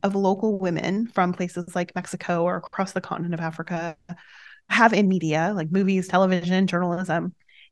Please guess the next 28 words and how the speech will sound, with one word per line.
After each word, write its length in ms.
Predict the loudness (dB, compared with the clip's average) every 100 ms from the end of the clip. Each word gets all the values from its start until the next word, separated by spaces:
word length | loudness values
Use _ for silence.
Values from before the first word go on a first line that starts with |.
| -2
is 240 | 0 2
they're, 400 | 4 6 6 4 -2 -18 -20 _ _ _
they're 120 | -8 0
victims, 680 | 0 0 -6 -6 -8 -6
right? 280 | -2 -2 -2
They're 120 | -6
hopeless, 420 | -4 -6 -4 -6
hapless, 480 | -4 -4 0 0 -2 -8
penniless, 720 | -10 -2 0 2 -2 -4 -8
just 260 | -6 -6 -6
kind 240 | -4 -2
of 160 | -2 -4
like, 180 | -4 _
you 100 | -6
know, 240 | -4 -4 -6 -14 -20 -20 -10
constant 580 | -2 0 2 0 0 -4
victims 600 | -6 -6 -2 -2 -2 -4
and 120 | -4
survivor 420 | -4 -2 -2 -2 -6 -6
in 200 | -4 -2
that 220 | -2 -4
cycle 380 | -2 -4 -2 -2
of, 140 | -2 -4
like, 200 | -8 -8
victimhood, 480 | -4 -2 -2 -4
survivorhood, 640 | -4 -4 -4 -6 -8 -8 -10
et 100 | -8
cetera. 400 | -6 -4 -4